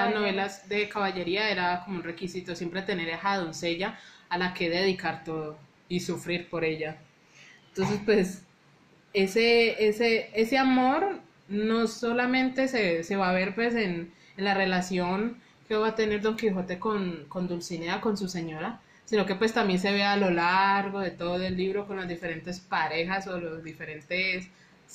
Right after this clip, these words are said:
Speaker 2: textos que se narran ahí. Y uno de los primeros, pues, es el de, si no estoy mal, el de Car-,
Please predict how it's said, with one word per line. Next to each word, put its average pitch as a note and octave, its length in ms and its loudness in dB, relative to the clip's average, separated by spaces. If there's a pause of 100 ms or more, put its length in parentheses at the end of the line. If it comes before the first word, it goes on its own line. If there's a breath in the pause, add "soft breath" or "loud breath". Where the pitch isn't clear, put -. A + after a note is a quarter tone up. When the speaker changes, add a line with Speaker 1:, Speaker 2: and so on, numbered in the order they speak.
Speaker 2:
textos F#3 420 -2
que E3 380 2
se E3 160 -8
narran E3 320 -4
ahí. D#3+ 440 -6 (320 soft breath)
Y G3+ 100 2
uno G3+ 140 6
de A3 60 6
los A3 140 2
primeros, F#3+ 400 0
pues, F3+ 180 -4
es E3+ 180 0
el E3 40 -10
de, E3 640 0
si - 140 -10
no E3+ 80 -4
estoy E3+ 180 -6
mal, G3+ 180 0
el F#3+ 100 2
de E3+ 140 -2
Car-, D#3+ 280 -4